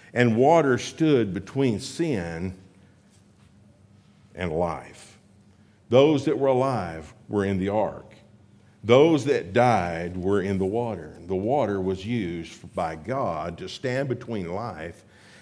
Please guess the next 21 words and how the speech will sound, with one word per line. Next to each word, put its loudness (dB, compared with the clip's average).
and -6
sin. -4
And -6
God 0
uses -2
water 0
all 6
through -2
the -2
Bible -6
to 2
do 6
his 4
will, 0
he 6
put 4
water 6
between 0
bondage 0
and -6
freedom. -4